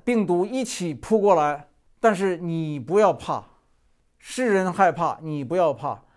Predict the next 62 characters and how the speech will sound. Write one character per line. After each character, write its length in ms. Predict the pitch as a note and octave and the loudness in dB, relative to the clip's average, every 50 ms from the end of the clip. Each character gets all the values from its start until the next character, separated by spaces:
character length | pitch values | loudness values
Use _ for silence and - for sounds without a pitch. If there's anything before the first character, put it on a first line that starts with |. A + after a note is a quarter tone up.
| _ _ - | _ _ -10
你 120 | F3 E3+ | -6 -2
要 100 | F#3+ F#3+ | -2 -2
挺 360 | - - - - F3+ D#3 D3+ C#3 | -2 -4 -6 -6 -4 -4 -4 -4
身 180 | - G#3+ A3+ | -2 -2 0
昂 240 | A3+ F3+ E3+ F#3 G3+ | 2 0 0 0 -2
首。 340 | - - D3 B2+ G#2 - - _ _ _ _ - | -2 -2 -4 -4 -4 -8 -14 _ _ _ _ 4
为 140 | A#3 A#3 | 4 4
什 100 | D3 F3+ | 4 4
么？ 120 | F3 E3+ E3+ | 0 -2 -2
因 120 | F#3 G3 | -2 -2
为 220 | G3 F#3+ F#3 F3+ - F3 | -2 -2 -4 -4 -8 -12
你 160 | E3 D3+ C3+ | -12 -10 -8
知 100 | C#3+ F3+ | -4 0
道 120 | F#3+ F3 | 2 2
这 100 | D#3 E3 | 2 2
是 80 | D#3+ D3+ | -2 -4
主 120 | - D3+ C#3+ | -4 -6 -4
耶 120 | C#3+ C#3+ | -4 -6
稣 180 | B2+ - C#3+ B2+ | -6 -6 -10 -6
再 180 | B2+ C#3 C3 | -4 -4 -4
来， 200 | A#2+ G#2 - - _ - | -4 -6 -10 -12 _ -14
这 80 | C#3+ | -12
是 80 | C#3+ D3 | -10 -6
得 180 | - D3+ D#3 | -4 -2 -4
赎 160 | D3+ - D#3 C#3 | -2 -4 -8 -10
的 80 | C3+ | -8
日 140 | B2+ C3 B2+ | -8 -10 -12
子， 160 | A2 A2+ A#2+ _ _ _ _ _ _ _ _ - | -12 -14 -16 _ _ _ _ _ _ _ _ -6
这 80 | G3+ | -4
就 140 | F3+ F#3 F#3+ | -2 -2 -2
是 60 | D#3+ D3 | -2 -2
信 240 | - - G#3 F3+ | -2 -2 -2 -2
心。 320 | D3+ - E3+ E3 D#3 E3 - _ _ _ _ _ _ _ _ _ _ _ _ _ _ _ _ _ | -2 -4 -6 -8 -8 -10 -16 _ _ _ _ _ _ _ _ _ _ _ _ _ _ _ _ _
不 100 | - B3 | 4 4
看 180 | B3+ C4 B3 - | 6 6 6 4
现 220 | - A#3+ A#3 G3+ | 4 2 0 0
实， 240 | D#3 - D#3 D3+ D3 | 0 -4 -8 -10 -10
现 240 | - - C#4 B3+ A3+ | -2 4 4 6 6
实 200 | E3+ G3 A3+ G#3+ | 6 2 0 0
是 140 | F#3+ G#3+ G#3 - - | 0 -2 -4 -4 -4
每 140 | D#3+ E3+ F3 | -2 2 4
个 80 | A3 | 6
人 120 | A3+ A3+ G#3 | 6 6 6
都 100 | A3+ A3 | 4 4
可 140 | A3 F3+ | 4 2
能 120 | D#3+ E3 E3 | -2 0 0
被 120 | F3 E3 | 0 0
感 180 | D3 D3+ C#3+ C#3+ | 0 0 0 0
染， 220 | C#3+ A#2+ G2+ - - | -4 -6 -8 -10 -8
每 140 | D3+ D#3+ | -4 0
个 60 | F#3 G#3 | 0 2
人 100 | G#3+ G3+ | 2 0
都 80 | G#3 | -2
可 100 | G3+ F#3+ | -2 -4
能 160 | E3+ E3+ D#3+ | -6 -6 -4
被 80 | D3 E3+ | -4 -4
毁 160 | - - C#3 | -4 -4 -6
灭， 260 | B2+ C3+ C#3 B2 - - _ _ _ | -6 -6 -8 -10 -12 -14 _ _ _
这 100 | - F3+ | -6 -4
是 80 | E3+ F3 | -4 -2
现 220 | E3+ F#3+ E3+ D3+ | -2 -2 -4 -4
实。 260 | - - C3+ A#2+ F#2+ | -4 -8 -12 -14 -14